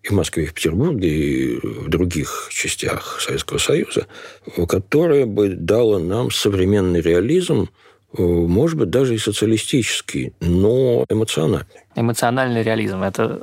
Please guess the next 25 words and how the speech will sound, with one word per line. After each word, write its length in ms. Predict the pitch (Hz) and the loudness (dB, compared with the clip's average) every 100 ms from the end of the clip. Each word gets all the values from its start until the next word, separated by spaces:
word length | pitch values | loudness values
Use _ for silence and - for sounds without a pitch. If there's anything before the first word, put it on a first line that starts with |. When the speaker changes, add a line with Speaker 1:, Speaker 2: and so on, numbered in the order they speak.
| - | -4
Speaker 2:
классно 360 | 127 110 - | -2 -2 -4
сказано. 580 | 120 - 104 117 107 107 | -8 -4 -4 -4 -4 -4
Я 240 | - 233 127 | 0 2 2
все 140 | 151 | 2
пытаюсь 280 | 151 147 131 | 0 0 -2
понять, 480 | - 147 131 - 185 | -2 -2 0 -4 -4
да, 200 | 135 - | -4 -4
когда 300 | - 117 110 | -4 -2 0
люди 220 | 104 104 | 0 -2
говорят 340 | 110 113 113 113 | 0 0 0 0
реализм, 500 | 110 131 247 170 113 | 0 2 2 2 2
они, 160 | 135 | 2
наверное, 280 | 143 104 107 | 0 0 -2
все-таки 260 | - - - | -4 -6 -6
представляют 760 | 107 - - 107 131 113 98 | -4 -2 -2 0 2 0 -2
себе 680 | - - 123 104 120 113 104 - | -6 -4 -2 2 2 2 0 -2
мишек 320 | 131 120 123 | -2 -2 -2
в 20 | |
сосновом 540 | - 110 120 107 107 101 | -4 -2 0 0 0 0
бору 420 | 104 107 104 - | 0 0 -2 -6
или, 960 | 98 101 98 98 - 104 - - - | -8 -8 -8 -6 -4 -4 -6 -8 -8
что 220 | 156 - 104 | -6 -2 -2
еще, 240 | 98 117 | -2 -2
боярыню 340 | 104 104 113 | 0 0 2
Морозову. 480 | 113 170 254 143 123 | 2 2 0 2 0